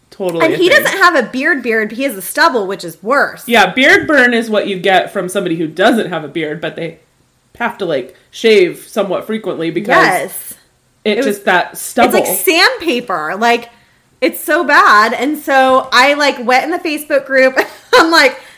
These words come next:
Speaker 2: asking for a friend, "Has anyone ever had beard burn? And what are the remedies?" I'm like, "Please don't say I'm the only one."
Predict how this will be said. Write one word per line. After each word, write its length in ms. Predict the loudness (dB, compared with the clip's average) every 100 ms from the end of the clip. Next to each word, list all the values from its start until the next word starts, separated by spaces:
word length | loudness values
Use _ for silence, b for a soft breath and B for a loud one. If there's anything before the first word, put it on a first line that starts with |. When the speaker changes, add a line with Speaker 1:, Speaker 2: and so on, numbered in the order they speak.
| -6
Speaker 2:
asking 680 | -2 2 2 2 -2 0
for 80 | 4
a 200 | 2 4
friend, 600 | 2 4 6 6 6 2 -6 _ _ 0
"Has 200 | 2 2
anyone 300 | 2 2 0
ever 160 | 4
had 200 | 4 4
beard 260 | 4 4 4
burn? 240 | 4 4
And 220 | 2 -2
what 140 | 2 2
are 60 |
the 100 | 4
remedies?" 340 | 4 2 0 -4
I'm 60 | -2
like, 220 | -4 -6
"Please 340 | -2 2 2
don't 260 | 2 -2 0
say 120 | -2
I'm 80 | 0
the 160 | 0 -2
only 260 | -4 -4
one." 460 | -4 -4 -2 -4